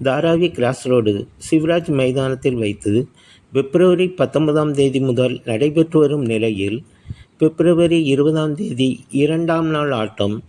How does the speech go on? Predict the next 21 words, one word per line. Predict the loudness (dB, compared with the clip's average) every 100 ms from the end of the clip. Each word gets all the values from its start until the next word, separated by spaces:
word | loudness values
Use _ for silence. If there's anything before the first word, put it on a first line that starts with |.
| -2
விறுவிறுப்பாக | 0 2 2 2 0 -2 0
நடைபெற்றது. | 0 0 0 0 -2 0 -2 -2 -8 -12 -18 -20 -20 -20 -12 -2
முதல் | 0 0 -2
சுற்று | 0 -2 0 0 0
ஆட்டம் | 0 -2 -2 0 0 -2 -12 -20 -20 -20
சிவ் | -4 -2 0 0
உந்த்ரா | 0 0 -2 -2 -2 -4 -16 _ _
பிரதீக்ஷான் | -2 0 0 -2 -2 0 2
மண்டல் | 0 0 -2 -2 -4
மற்றும் | -4 -2 -2 -2 -4 _ -20 -20 -18
சித்தி | -4 -4 0 0
பாபா | 0 0 0 -2 -2 -10 -20 -8
ஃபவுண்டேஷன் | -2 0 0 -2 0 0
இடையே | 2 0 -2 -2 -4
நடைபெற்ற | -4 -2 -2 -4 -2 -2
நிலையில், | 0 0 -2 -2 -6 -8 -14 -20 -20 _ -4
அதனை | -2 0 0 0 -2 -6 -6
ஏ | -2 0 -2
அக்னிபாண்டியன் | -4 -2 0 0 2 0 0 -2 -2 -2
துவக்கி | 0 0 0 0
வைத்தார். | 0 0 -2 -4 -4 -8